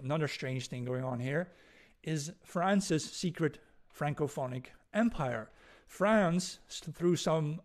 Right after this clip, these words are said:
uh, financial means, still controls a large part of North and Western Africa, the French-speaking part. This is a predominantly Muslim part, so,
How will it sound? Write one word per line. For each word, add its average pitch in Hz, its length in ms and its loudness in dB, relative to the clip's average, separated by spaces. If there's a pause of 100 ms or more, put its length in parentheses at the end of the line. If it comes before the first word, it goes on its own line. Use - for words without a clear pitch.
uh, 135 160 0
financial 175 480 0
means, 151 540 2 (260)
still 190 300 0
controls 160 580 -2
a 139 40 0
large 139 440 0
part 131 260 -2
of 123 120 -8
North 143 340 -2
and 135 160 -4
Western 135 380 -4
Africa, 135 680 -6 (240)
the 139 80 -6
French-speaking 143 680 -4
part. - 540 -2 (520)
This 202 200 2
is 226 120 2
a 214 40 4
predominantly 175 760 4
Muslim 165 560 6
part, - 500 -4 (240)
so, 156 220 -2